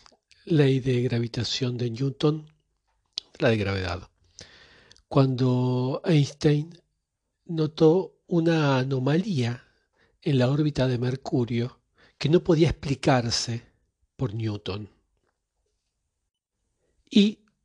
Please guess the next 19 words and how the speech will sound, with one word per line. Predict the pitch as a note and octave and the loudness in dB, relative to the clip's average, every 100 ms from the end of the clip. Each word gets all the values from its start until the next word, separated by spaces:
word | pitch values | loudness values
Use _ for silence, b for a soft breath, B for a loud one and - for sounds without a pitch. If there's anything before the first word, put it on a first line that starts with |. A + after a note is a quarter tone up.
| _ _ - | _ _ 0
ahí | E3+ | 2
mismo | D#3+ C3+ C3 | 2 2 2
agarró | C3 C3+ E3 E3+ - | 4 6 4 4 -2
lápiz, | - F3 E3+ E3 - | 0 2 4 2 0
papel, | - C3+ F3 F3+ | -2 2 4 4
se | - C#3+ | 2 -4
puso | E3 C#3+ - C3 | -4 -4 0 0
a | B2+ | 2
garabatear | C3 B2+ C#3 C#3 E3 E3 F3+ - _ - | 0 2 0 2 2 2 0 -6 _ 0
e | E3+ | 2
hizo | F3 - | 2 -2
una | D3+ - | -2 0
predicción | A#2+ B2 - - C#3+ D3 D#3 _ _ _ _ _ _ _ - | -2 -2 -2 0 0 -2 -8 _ _ _ _ _ _ _ -16
que | - | -12
coincidía | - A2+ A#2 - B2+ B2+ C#3 C#3+ - | -6 -4 -2 -2 -2 2 4 4 2
correctamente | A#2+ A2+ B2+ - A#2+ A#2 A#2+ A2 A2+ | -4 -2 -2 -2 -2 -2 -4 -4 -6
con | G#2+ | -4
la | G2 | -6
realidad. | G#2 F#2 F#2+ F2 | -6 -8 -10 -12